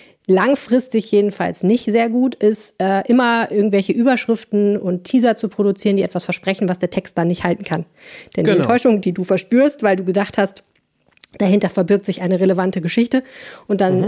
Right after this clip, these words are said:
Speaker 2: Mhm.
Speaker 1: äh, sehr viel deiner Aufmerksamkeit verplempert hast auf eine nicht so relevante Geschichte, die wird ja bei dir bleiben. Das heißt,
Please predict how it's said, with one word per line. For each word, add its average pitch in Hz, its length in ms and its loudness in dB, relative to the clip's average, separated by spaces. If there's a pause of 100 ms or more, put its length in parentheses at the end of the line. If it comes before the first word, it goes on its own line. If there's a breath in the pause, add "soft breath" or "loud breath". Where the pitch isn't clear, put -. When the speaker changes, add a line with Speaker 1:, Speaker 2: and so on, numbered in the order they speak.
(180)
Speaker 2:
Mhm. - 60 -8
Speaker 1:
äh, 185 460 0
sehr 214 160 2
viel 208 180 2
deiner 196 220 2
Aufmerksamkeit 190 600 -2
verplempert 196 480 -2
hast 180 160 -4
auf 180 100 -8
eine 185 220 0
nicht 247 160 2
so 214 120 -2
relevante 196 440 0
Geschichte, 220 440 0
die 196 300 0 (260 loud breath)
wird 214 200 0
ja 208 80 2
bei 190 160 2
dir 185 120 2
bleiben. 165 320 -4
Das 170 180 -8
heißt, - 300 -8